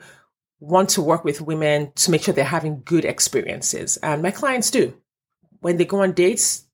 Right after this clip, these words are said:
usually the dates are good dates. So, sometimes not the person <laughs> that they're going to be with forever, but they are good, decent dates so that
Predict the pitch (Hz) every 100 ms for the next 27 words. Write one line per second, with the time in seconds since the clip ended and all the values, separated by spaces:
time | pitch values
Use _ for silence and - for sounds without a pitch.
0 | _ _ 170 202 269 349 370 359 220 233
1 | 254 - 233 208 233 - 208 - - -
2 | - _ _ _ _ _ - - - _
3 | - - _ - - 233 226 233 175 311
4 | - - 269 269 320 349 320 262 254 240
5 | 240 208 226 233 220 185 202 214 - 185
6 | 180 185 214 220 - - - _ 208 214
7 | 185 190 170 214 214 - 175 185 160 131
8 | 104 220 - - - 175 160 -